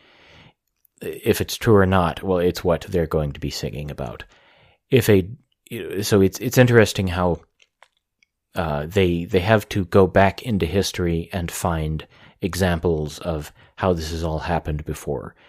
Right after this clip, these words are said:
Like, so if a dramatically different regime took over America, they'd have to retell the story of George Washington in some weird other way,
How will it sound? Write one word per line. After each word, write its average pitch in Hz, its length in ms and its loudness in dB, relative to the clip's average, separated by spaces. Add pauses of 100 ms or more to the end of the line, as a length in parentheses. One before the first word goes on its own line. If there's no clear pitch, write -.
(300)
Like, - 180 -10
so 82 360 0
if 95 200 -4
a 95 80 0
dramatically 95 500 0
different 87 280 -2
regime 85 400 0
took - 200 -6
over 82 180 0
America, 85 480 -2
they'd 82 200 0
have 92 220 -2
to 82 300 -2 (380)
retell 92 880 -2 (180)
the 95 140 -6
story 90 320 2
of 80 80 0
George 85 260 0
Washington 80 600 -4
in 73 120 -4
some 76 400 -6 (460)
weird 90 480 0 (100)
other 82 220 2
way, 78 520 0